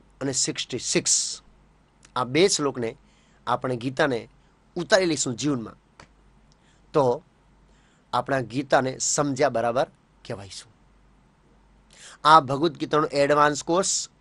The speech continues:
ઓવરવ્યૂ કોર્સ, મેં કયો સારાંશ રૂપે કયો આ બધુંય. ડિટેલમાં કહું તો ચારસો પાંચસો કલાક થઈ જાય,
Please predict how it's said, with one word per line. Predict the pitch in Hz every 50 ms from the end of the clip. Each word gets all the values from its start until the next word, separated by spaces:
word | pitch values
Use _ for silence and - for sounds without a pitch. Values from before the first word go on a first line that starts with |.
| _
ઓવરવ્યૂ | - 190 190 190 208 208 185 170 175 180 165
કોર્સ, | - - 156 143 120 - - - - - - _ _ -
મેં | 120 135 156 170 170
કયો | - 185 190 190 185
સારાંશ | 160 - - - 147 160 175 190 202 190 143
રૂપે | 170 170 147 170 165
કયો | - 165 156
આ | 147 135 131
બધુંય. | 139 131 127 139 131 - - _ _ _ _ _ _ - - - - - -
ડિટેલમાં | 147 156 165 175 185 196 190 180 185
કહું | - 185 180 180
તો | 165 175 185 175 - _ _ -
ચારસો | 156 143 139 139 135 165
પાંચસો | 139 135 135 139 135 139 147
કલાક | 117 135 127 127 123
થઈ | 117 - - 110
જાય, | 101 101 101